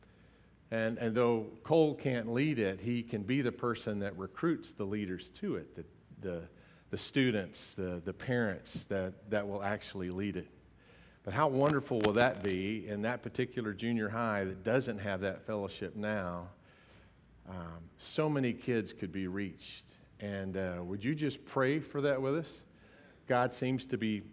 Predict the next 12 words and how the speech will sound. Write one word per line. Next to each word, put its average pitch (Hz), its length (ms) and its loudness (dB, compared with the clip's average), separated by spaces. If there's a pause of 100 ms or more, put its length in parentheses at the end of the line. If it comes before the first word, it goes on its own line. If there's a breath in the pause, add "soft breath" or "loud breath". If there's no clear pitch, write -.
(120)
putting 131 260 2
things 127 360 0
in 107 80 -2
place. 131 760 -4 (100)
Uh, 87 520 -8 (340 soft breath)
the 101 80 -8
school's 123 380 -2
been 120 180 0
very 120 300 4
responsive 117 800 0
and, 90 340 -2
and 90 240 -4